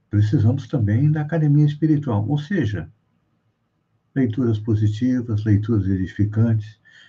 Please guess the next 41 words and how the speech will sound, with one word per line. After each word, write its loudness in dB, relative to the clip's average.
é, 2
praticar 0
atos 2
de 2
caridade. 0
Quando -6
a -2
gente -4
fala 2
em 2
caridade, 0
o -6
primeiro 0
pensamento 2
que -2
nos -2
vem -2
à -2
mente -2
é -2
a -8
caridade 0
de 0
distribuir 4
dinheiro. 2
"Ah, -8
no -2
final -2
do 2
ano 0
eu -2
distribuo 2
dez 2
cestas -4
básicas -4
para -8
os -16
pobres -2
e 0
estou 0
satisfeito." -10